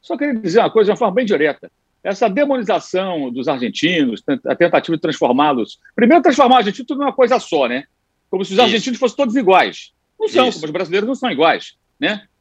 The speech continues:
Speaker 1: Como se fossem todos uns babacas que não gostam do Brasil, que detestam o Brasil, e, e
Speaker 2: Que são
Speaker 1: eles,
Speaker 2: racistas
Speaker 1: eles inimigos.
Speaker 2: todos.
Speaker 1: Isso é uma, isso foi a maior imbecilidade que já surgiu em transmissões de futebol do Brasil. Uma imbecilidade, uma babaquice, uma bobagem sem tamanho, que ainda bem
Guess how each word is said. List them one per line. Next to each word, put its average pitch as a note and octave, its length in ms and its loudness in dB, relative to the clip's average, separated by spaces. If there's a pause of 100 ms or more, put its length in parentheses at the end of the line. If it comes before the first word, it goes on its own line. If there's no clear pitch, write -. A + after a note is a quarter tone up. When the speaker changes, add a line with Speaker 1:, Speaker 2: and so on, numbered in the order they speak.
Speaker 1:
Como A#3+ 160 0
se C4 140 0
fossem C4+ 260 2
todos D#4 240 -2
uns B3 120 2
babacas G#3+ 480 2
que B3 100 -2
não A3+ 100 0
gostam G#3+ 280 2
do G3+ 80 2
Brasil, F3 360 2
que G#3+ 80 -6
detestam G3 420 -2
o - 20 -10
Brasil, F3+ 500 -2 (300)
e, F#3+ 80 -2
e - 40 -6
Speaker 2:
Que F#3 200 2
são F#3 160 6
Speaker 1:
eles, G3+ 60 6 (120)
Speaker 2:
racistas F3 160 4
Speaker 1:
eles E3+ 300 2
inimigos. D#3+ 80 -4
Speaker 2:
todos. E3+ 520 -2
Speaker 1:
Isso D4 340 4
é B3+ 140 6
uma, C4 200 0
isso D4+ 260 -4
foi C#4 160 -2
a B3+ 40 0
maior C#4+ 180 0
imbecilidade B3 1080 0
que - 80 -20
já F3+ 80 -10
surgiu F3 420 -8 (220)
em F#3+ 100 -8
transmissões G#3 440 0
de - 40 -14
futebol F#3 320 -2
do F3+ 60 0
Brasil. C3 320 0
Uma A3+ 100 4
imbecilidade, A3 840 2
uma G3 160 -2
babaquice, G3 720 0
uma F#3 140 -2
bobagem F3+ 460 2
sem F#3 180 -2
tamanho, E3+ 340 -2 (200)
que G#3+ 80 2
ainda A#3 200 6
bem F3 300 -2